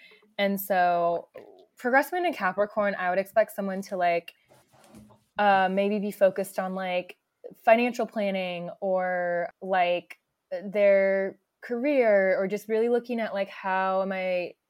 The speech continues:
setting things up for myself to align with what I'm wanting in the future. What I'll say for you as well is your progressed moon, it's been in the fifth house,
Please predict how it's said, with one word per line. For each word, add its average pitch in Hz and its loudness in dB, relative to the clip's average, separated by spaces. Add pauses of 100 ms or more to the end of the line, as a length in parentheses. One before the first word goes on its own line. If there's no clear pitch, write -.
(180)
setting 190 -2
things 185 -6
up 170 -2
for 175 -6
myself 165 -2 (340)
to 202 4
align 165 2
with 160 -4
what 170 -2
I'm 156 -8
wanting 143 -8
in 156 -14
the 160 -16
future. - -14 (360)
What 233 4
I'll 240 8
say 277 2
for 359 -2
you 311 4
as 247 2
well 175 4
is 185 4
your 214 0
progressed 240 0
moon, 214 -4 (180)
it's 202 -6
been 214 0
in 226 -4
the 208 0
fifth - -4
house, 220 0